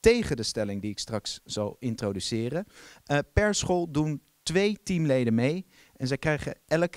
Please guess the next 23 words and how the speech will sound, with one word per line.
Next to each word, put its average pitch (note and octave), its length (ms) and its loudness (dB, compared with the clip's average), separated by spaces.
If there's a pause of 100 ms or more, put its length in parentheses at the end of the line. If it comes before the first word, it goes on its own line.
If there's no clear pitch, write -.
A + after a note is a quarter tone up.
eerst F3 340 0
een C#3+ 140 -2
minuut D#3+ 340 -2
om C3+ 240 0
voor, C#3+ 400 2
dan C3+ 240 2
wel C3 180 2
tegen F3 360 2
te C#3+ 100 -6
debatteren, C#3 680 0 (220)
waarna C3+ 360 4
we C3+ 60 2
nog B2+ 280 2 (120)
tien D#3+ 200 0
minuten C#3 380 0 (180)
vrij C#3+ 400 2
zullen G2+ 260 0
gaan G2 140 -4
debatteren. A2 640 -2 (880)
Eh, D3 200 2 (100)
oké, A3 420 2 (200)
volgens E3 320 -2
mij E3+ 260 4